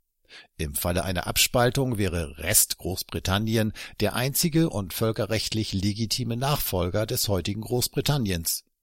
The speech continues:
Es würde alle völkerrechtlichen Verträge übernehmen, während Schottland ein unbeschriebenes Blatt wäre und sämtliche Verträge neu aushandeln müsste. Und dies ist kein Pappenstiel.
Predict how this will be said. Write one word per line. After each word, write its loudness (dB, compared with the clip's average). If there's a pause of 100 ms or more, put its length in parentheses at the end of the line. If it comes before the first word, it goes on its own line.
(140)
Es -2
würde -2
alle 2
völkerrechtlichen 0
Verträge -2
übernehmen, 2 (320)
während 4
Schottland 4
ein -2
unbeschriebenes 0
Blatt -2
wäre 2 (300)
und -2
sämtliche 0
Verträge 0
neu 2
aushandeln -2
müsste. -2 (640)
Und -4
dies -2
ist 0
kein -2
Pappenstiel. 2